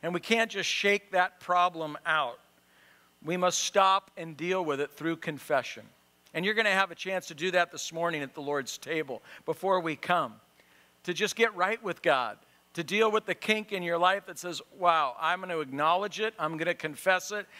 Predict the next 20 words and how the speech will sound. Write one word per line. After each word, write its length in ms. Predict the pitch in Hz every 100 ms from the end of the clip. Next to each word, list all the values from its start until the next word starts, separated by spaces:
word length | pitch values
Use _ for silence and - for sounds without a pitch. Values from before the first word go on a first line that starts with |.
| -
because 280 | 170 175 165
I 100 | 170
want 380 | 160 175 180 -
that 260 | 160 156 -
flow 540 | - 170 165 127 113 _ - -
back 340 | - 165 170 185
in 120 | 170
my 180 | 160 160
life. 340 | 156 156 -
It's 140 | 160 -
gonna 200 | 180 151
give 380 | 117 208 226
me 180 | 208 208
the 140 | 185 -
capacity 1120 | 185 - - 233 233 226 - 165 131 139 160 _ _ _ _ _ _ _ _ _ 196
and 280 | 214 233
the 120 | 233 214
ability 560 | 156 196 202 185 165
to 160 | - 180
live 580 | 165 185 180 131 123